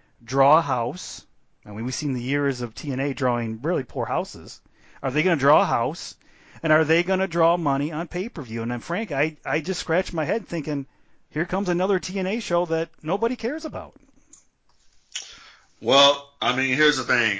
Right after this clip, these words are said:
Speaker 2: All the, the talent that they could have used are already now in W W E.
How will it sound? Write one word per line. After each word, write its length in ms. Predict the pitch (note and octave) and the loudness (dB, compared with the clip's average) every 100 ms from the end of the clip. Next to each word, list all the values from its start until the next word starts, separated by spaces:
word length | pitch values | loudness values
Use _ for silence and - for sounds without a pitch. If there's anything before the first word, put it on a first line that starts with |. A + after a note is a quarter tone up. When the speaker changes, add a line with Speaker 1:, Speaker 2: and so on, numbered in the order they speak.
| - | 0
Speaker 2:
All 260 | A2 C3+ D3 | 4 6 4
the, 380 | C3+ C3 B2 A#2+ - | 2 0 0 -2 0
the 180 | A2+ | 0
talent 440 | G#2+ - C3 B2 A#2 | 0 4 6 4 2
that 180 | A2+ - | -2 2
they 320 | A#2+ A2+ G#2+ | 4 4 2
could 240 | - D3+ | -2 0
have 140 | B2+ G#2+ | 0 -2
used 520 | A2+ A2+ A2 G2+ - | -4 -4 -6 -6 0
are 140 | A2 | 4
already 480 | G#2+ A2 G#2 G#2+ G#2 | 4 4 2 2 2
now 320 | G2+ G#2+ G#2+ | 2 2 2
in 140 | G#2 G2 | -4 -4
W 240 | G#2 F#2+ | -2 -2
W 240 | F2+ F2 | -4 -8
E. 100 | D#2 | -12